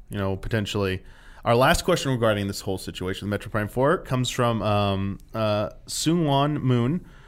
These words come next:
Um, with Nintendo handing over development of Ne-, uh, well, of Metroid Prime four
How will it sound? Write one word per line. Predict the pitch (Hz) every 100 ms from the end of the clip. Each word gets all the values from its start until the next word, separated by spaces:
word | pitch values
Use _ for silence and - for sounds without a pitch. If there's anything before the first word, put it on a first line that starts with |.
| - -
Um, | 113 113 110 107 104 101
with | 123 127
Nintendo | 127 117 - 185 202 208 196
handing | - - 165 170 165 127
over | 127 117
development | 117 107 107 104 110 -
of | 104
Ne-, | 101 104 101
uh, | 98 92
well, | 71 - -
of | 117 95 110
Metroid | 117 - 113
Prime | 110 104
four | - 113 98 95